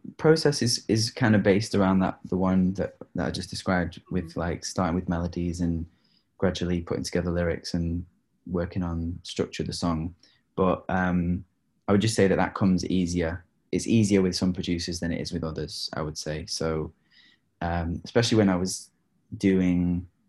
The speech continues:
Speaker 1: my first album, they were, 'cause it was label assisted as well, I was just in sessions literally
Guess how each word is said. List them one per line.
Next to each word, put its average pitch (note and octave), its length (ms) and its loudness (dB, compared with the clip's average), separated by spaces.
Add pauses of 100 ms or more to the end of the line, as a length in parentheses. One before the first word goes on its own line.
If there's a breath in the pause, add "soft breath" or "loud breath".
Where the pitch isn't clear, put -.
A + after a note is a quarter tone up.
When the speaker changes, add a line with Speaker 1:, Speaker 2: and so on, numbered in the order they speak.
(300)
Speaker 1:
my G2 100 0
first F2+ 360 0
album, E2 320 0
they F2 160 0
were, E2+ 120 -2 (160)
'cause G2+ 140 -4
it - 100 0
was E2 220 -6 (220)
label F2+ 460 0
assisted F2 440 -4
as D#2+ 120 -6
well, D#2+ 160 -2
I D#2+ 120 -2
was E2+ 120 -4
just - 220 -8
in E2+ 100 -6
sessions E2+ 600 -6
literally D#2+ 600 -6